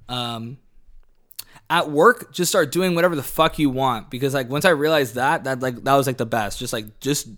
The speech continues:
if you have an idea, just do it. Stop asking permission.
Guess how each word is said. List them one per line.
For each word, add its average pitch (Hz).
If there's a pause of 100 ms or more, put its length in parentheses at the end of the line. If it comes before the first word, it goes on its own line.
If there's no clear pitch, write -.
if 123
you 131
have 147
an 156
idea, 139
just 117
do 127
it. 123 (380)
Stop 135
asking 127
permission. 123